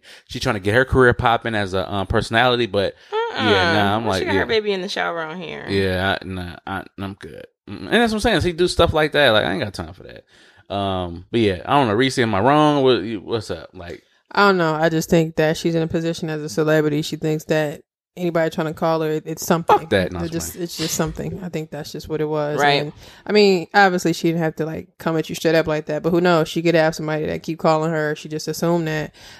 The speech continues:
Speaker 3: But I think, you know, when some people get to that certain level, they just think everything's what they think it is. It's like a perspective thing. So I,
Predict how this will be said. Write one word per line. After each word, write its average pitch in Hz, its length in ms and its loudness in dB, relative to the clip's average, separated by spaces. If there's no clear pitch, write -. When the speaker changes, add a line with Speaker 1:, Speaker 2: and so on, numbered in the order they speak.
Speaker 3:
But 175 220 4
I 165 100 4
think, 165 300 0
you 165 100 0
know, 147 160 0
when 147 120 -4
some 170 200 -2
people 170 220 -2
get 156 160 0
to 160 100 -4
that 156 160 -2
certain 151 280 -4
level, 143 280 -8
they 147 100 -12
just 151 160 -12
think 151 200 -6
everything's 151 720 -8
what 175 360 2
they 160 140 2
think 165 260 2
it - 60 -2
is. 170 220 -6
It's 165 120 0
like 170 140 6
a 175 60 -2
perspective 160 540 -2
thing. - 280 -14
So - 120 -8
I, - 240 -10